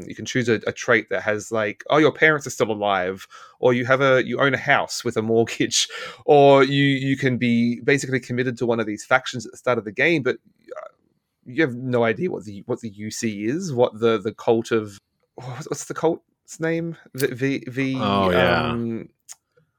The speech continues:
Speaker 2: the
Speaker 1: Uh,
Speaker 2: Vashon
Speaker 1: see,
Speaker 2: or
Speaker 1: uh,
Speaker 2: something?
Speaker 1: see how, see how memorable <laughs> this is?
Speaker 2: <laughs> Right.
Speaker 1: <laughs>
Speaker 2: Yeah.
Speaker 1: But you, you, you have no reason to choose it when you don't know
Speaker 2: They're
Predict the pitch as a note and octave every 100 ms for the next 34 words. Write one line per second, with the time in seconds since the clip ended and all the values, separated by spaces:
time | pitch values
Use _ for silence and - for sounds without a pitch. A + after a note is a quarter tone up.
0 | _ _ - F#2 D#2+ F2+ A2+ A#2 G#2 A2
1 | F3 F3 D#3+ C#3 D#3 E3 - E3+ D#3 D#3+
2 | D#3 D3+ D#3 C#3+ C#3+ D3 D3+ D3 G3 F3
3 | F3 - G3+ - - - F#4 - A3 F#3+
4 | D#3 - - - E4+ - B3+ F4+ F3 D#3
5 | C3 F#3 G3 F3+ F#3 F3 G3 F3+ F3 C#3+
6 | B2+ D#3+ C3+ A2+ G#2+ B2 G#2+ B2